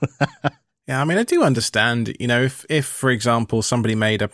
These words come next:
Speaker 2: a product that infringed on some patent that I owned personally,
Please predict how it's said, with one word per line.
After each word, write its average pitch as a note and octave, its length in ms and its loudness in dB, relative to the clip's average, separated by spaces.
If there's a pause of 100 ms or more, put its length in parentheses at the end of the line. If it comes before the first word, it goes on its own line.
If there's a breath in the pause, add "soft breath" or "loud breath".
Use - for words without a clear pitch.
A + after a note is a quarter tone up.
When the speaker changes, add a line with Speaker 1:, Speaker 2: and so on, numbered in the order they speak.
Speaker 2:
a - 60 -4
product G#2 460 0
that - 100 -2
infringed A2+ 580 0
on A2 160 -2
some G#2+ 540 -2
patent A2+ 480 -4
that - 100 -6 (100)
I B2+ 340 0
owned F2 360 -4
personally, F#2+ 580 -4